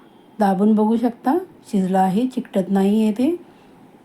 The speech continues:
कढईमध्ये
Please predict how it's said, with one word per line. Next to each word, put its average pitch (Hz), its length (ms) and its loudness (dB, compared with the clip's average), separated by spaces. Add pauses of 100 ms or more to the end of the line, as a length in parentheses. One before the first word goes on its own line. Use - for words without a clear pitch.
(3000)
कढईमध्ये 208 640 2